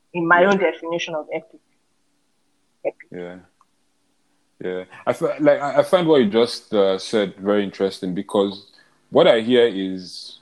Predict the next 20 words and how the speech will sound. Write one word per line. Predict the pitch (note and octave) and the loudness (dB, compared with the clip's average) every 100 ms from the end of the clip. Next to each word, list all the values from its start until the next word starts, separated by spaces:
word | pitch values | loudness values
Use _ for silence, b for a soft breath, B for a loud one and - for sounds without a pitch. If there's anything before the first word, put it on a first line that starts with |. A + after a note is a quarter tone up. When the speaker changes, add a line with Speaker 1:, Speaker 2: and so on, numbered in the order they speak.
| G2 | -6
Speaker 2:
growth, | G2+ F#2+ - - _ _ | -2 -4 -6 -16 _ _
right? | - A#2+ D#3+ - _ _ _ _ _ F3+ | 0 0 0 -6 _ _ _ _ _ -4
Speaker 1:
Mm. | C3 | 2
Speaker 2:
Um, | F#2+ F#2+ F#2 F#2 - _ _ _ _ | 2 2 -6 -12 -18 _ _ _ _
which | C#3 E3+ | 2 4
I | C3+ | 4
was | A#2+ | 4
also | B2+ C3 | 0 0
gonna | A#2+ G#2 F#2+ F2 - F2+ - _ _ | 0 0 -4 -10 -20 -20 -20 _ _
touch | - G#2 - | -4 -4 -2
on, | F#2+ F2+ - - | -4 -6 -16 -6
uh, | F#2+ | -2
but | F#2+ | 2
you | G2 | 2
already | A2+ A#2+ | 2 2
talked | A#2+ G#2+ G2 | 0 0 -2
about | F2+ G2 G2 G2+ | 0 0 0 -8
it, | |
'cause | - B2 A2 - _ _ _ _ _ _ _ _ _ _ _ _ | 0 2 2 -4 _ _ _ _ _ _ _ _ _ _ _ _
the | A#2 B2+ B2+ B2 | 2 4 6 2